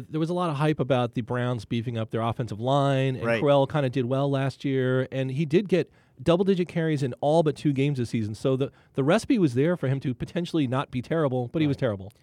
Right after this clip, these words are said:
Speaker 3: Yeah, I mean, I think that's the disappointing thing with all three of those guys is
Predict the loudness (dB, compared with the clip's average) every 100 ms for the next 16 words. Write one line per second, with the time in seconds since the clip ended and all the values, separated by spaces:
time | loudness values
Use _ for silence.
0 | _ -4 -2 0 0 2 2 2 0 -2
1 | -6 -6 -4 -4 -2 -4 -4 -4 -6 -4
2 | -4 -2 -4 -6 -8 -8 -10 -12